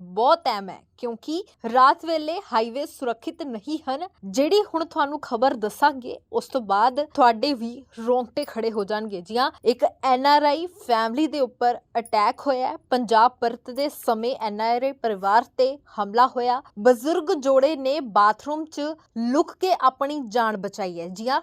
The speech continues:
ਪੂਰਾ ਮਾਮਲਾ ਤੁਹਾਨੂੰ ਦੱਸਦਿਆਂ ਹੋਇਆ ਕਿ ਇਹ ਕਿੱਥੋਂ ਇਹ ਸ਼ੁਰੂਆਤ ਹੁੰਦੀ ਹੈ। ਦਰਅਸਲ ਦਿੱਲੀ 에ਅਰਪੋਰਟ ਤੋਂ ਵਾਪਸ ਪਰਤਦੇ ਸਮੇਂ ਹਾਈਵੇ ਉੱਤੇ ਲੁਟੇਰਿਆਂ ਨੇ ਪੰਜਾਬ ਦੇ ਮਲੋਟ ਦੇ ਇੱਕ ਐਨ ਆਰ ਆਈ ਪਰਿਵਾਰ ਤੇ ਤੇਜ਼ਧਾਰ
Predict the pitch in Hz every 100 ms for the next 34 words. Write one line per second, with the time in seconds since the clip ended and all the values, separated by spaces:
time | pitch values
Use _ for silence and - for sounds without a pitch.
0 | - 269 302 311 240 226 233 320 320 269
1 | 262 277 240 226 220 277 277 _ 196 220
2 | 262 285 302 311 233 - 269 277 - 233
3 | 202 208 220 277 254 285 285 294 _ _
4 | 226 269 330 381 415 285 294 294 403 381
5 | 285 285 294 277 294 - 311 277 320 277
6 | 226 - 285 330 - 262 208 226 285 285
7 | 240 220 240 269 214 214 220 302 254 -
8 | 240 302 240 240 233 220 220 240 240 277
9 | 226 220 208 196 214 208 233 196 196 202
10 | 196 220 226 208 240 285 _ 254 262 285
11 | 311 349 330 277 262 220 214 277 - 262
12 | 262 294 262 254 269 - 233